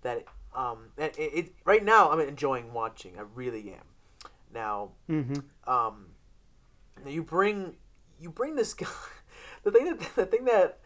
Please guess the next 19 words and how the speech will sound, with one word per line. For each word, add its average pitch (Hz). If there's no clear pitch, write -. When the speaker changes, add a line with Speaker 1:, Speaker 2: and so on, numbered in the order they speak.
Speaker 1:
um, 117
I'm 165
still 220
stumped -
on, 110
is -
that 147
you 151
bring 180
this 262
guy 107
out 147
for 151
a 131
mission, 127
and 131
so, 147
f-, -
f-, -